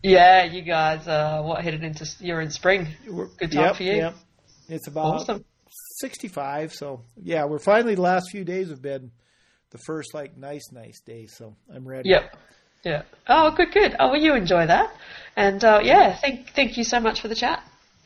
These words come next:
Speaker 2: I am. I, I thank you. So now we know a little bit about Cape Epic.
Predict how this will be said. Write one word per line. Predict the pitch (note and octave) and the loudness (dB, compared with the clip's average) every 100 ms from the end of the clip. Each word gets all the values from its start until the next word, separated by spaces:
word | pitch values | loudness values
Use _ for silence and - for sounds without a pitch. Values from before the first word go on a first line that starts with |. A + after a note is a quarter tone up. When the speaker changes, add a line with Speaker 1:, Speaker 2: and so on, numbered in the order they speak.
| _ _ _ | _ _ _
Speaker 2:
I | - C#3+ | -14 -10
am. | G3 G3 B2 _ | -8 -10 -16 _
I, | D3 D3 C#3+ D#3 | -16 -14 -16 -18
I | C#3+ C#3 | -16 -16
thank | C3 D#3+ D#3 - | -12 -12 -12 -12
you. | G#3+ A3 | -12 -12
So | F3 D3+ C#3+ C3 - _ _ _ _ _ - | -14 -10 -10 -10 -14 _ _ _ _ _ -12
now | D3+ | -6
we | F3+ | -4
know | F3 F3+ | -2 -2
a | |
little | F3 F3+ | -2 -2
bit | F3+ F3+ | -2 -4
about | E3+ D#3+ | -4 -6
Cape | - E3 E3 | -6 -8 -6
Epic. | E3+ F3+ C#3 | -8 -8 -12